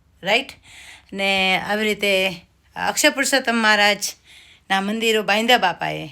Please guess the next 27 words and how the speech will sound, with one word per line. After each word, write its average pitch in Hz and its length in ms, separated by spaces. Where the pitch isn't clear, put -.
પ્રમુખ 214 200
સ્વામી 214 200
મહારાજે 196 340
અગિયારસો 202 540
મંદિરો 170 380
બાંધ્યા, 156 360
બરાબર? 233 340
આ, 202 600
પણ 262 340
આપણા 262 420
જેવા 247 260
નાના 240 320
માણસોને 220 540
પણ 190 200
બાપાએ 190 420
છે 214 140
ને 202 80
ધ્યાન 185 260
રાખ્યું 180 340
છે. 156 200
તો 196 80
હું 214 160
તમને 233 240
મારો 202 260
પ્રસંગ 190 440
કહીશ 180 340
આજે 196 320